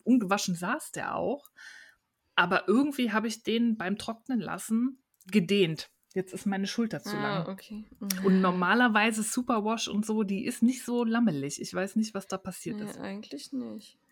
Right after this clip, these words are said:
Speaker 2: Hm.
Speaker 1: Ein bisschen
Speaker 2: Schade.
Speaker 1: schade. Ich muss den auch noch mal stricken, weil der ging super von der Hand. Also wirklich eine
Speaker 2: Ja.
Speaker 1: total tolle Anleitung. Und wenn man, wenn die Wolle mitmacht oder man sich nicht irgendwie blöd, vielleicht hab ich den auch beim Waschen irgendwie komisch getragen. Das reicht ja manchmal, wenn dann die Ärmel irgendwie
Speaker 2: Ja.
Speaker 1: runterhängen, zack,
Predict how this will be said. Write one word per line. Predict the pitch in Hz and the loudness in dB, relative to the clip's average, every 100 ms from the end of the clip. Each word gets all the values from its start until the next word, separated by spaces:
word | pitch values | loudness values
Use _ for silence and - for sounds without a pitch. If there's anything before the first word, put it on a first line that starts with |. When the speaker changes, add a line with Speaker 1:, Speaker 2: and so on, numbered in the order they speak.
| - | -20
Speaker 2:
Hm. | 214 - - _ _ - | -18 -18 -20 _ _ -12
Speaker 1:
Ein | 170 | -10
bisschen | 190 - 196 | -8 -6 -6
Speaker 2:
Schade. | - | -4
Speaker 1:
schade. | 190 190 180 | -2 -2 -2
Ich | 180 - | -2 -2
muss | 202 | -2
den | - 190 | -2 -4
auch | 175 | -4
noch | 196 180 | -4 -4
mal | 170 | -6
stricken, | - - 156 202 202 | -6 -8 -8 -2 0
weil | 170 | 0
der | 170 | 0
ging | 165 196 | 4 4
super | 180 180 220 220 | 6 4 2 0
von | - 214 | 2 0
der | 208 175 | 2 2
Hand. | 175 226 254 - | 6 6 6 4
Also | 175 180 175 | -2 0 -4
wirklich | 208 - | -4 -2
eine | 202 | 0
Speaker 2:
Ja. | 220 | 0
Speaker 1:
total | 214 190 | 2 2
tolle | - 196 196 - | 2 0 2 2
Anleitung. | 214 220 208 208 214 208 220 - - - - | 2 4 2 2 2 2 0 -4 -16 -16 -8
Und | 180 175 | -4 0
wenn | 185 | 0
man, | 190 185 190 185 _ _ _ - | 2 0 -2 -4 _ _ _ -6
wenn | 180 | -2
die | 180 180 175 | -2 -2 -8
Wolle | 196 185 214 | -2 0 2
mitmacht | 196 196 190 190 | 0 -2 -4 -4
oder | 175 175 | -4 -4
man | 170 | -4
sich | 180 | -2
nicht | 190 190 | -2 -2
irgendwie | 180 | -2
blöd, | 170 170 190 208 | -2 4 4 4
vielleicht | - - 170 - | -4 -12 -12 -10
hab | |
ich | 180 | -10
den | 160 | -10
auch | - | -8
beim | - 180 | -4 -2
Waschen | 175 202 214 | 0 2 2
irgendwie | 185 185 | 2 0
komisch | - 202 196 | 0 0 -2
getragen. | - - - 170 247 277 233 | -6 -8 0 4 6 6 4
Das | - - | 2 0
reicht | 190 220 | 0 0
ja | 190 | -2
manchmal, | 180 180 190 175 170 | -2 -4 -2 -2 0
wenn | 185 | 0
dann | 180 | 0
die | 180 | 2
Ärmel | 180 208 214 | 4 4 4
irgendwie | 220 | 4
Speaker 2:
Ja. | 214 208 | 6 6
Speaker 1:
runterhängen, | 214 220 196 202 202 | 4 4 6 6 4
zack, | - 196 - | 2 0 0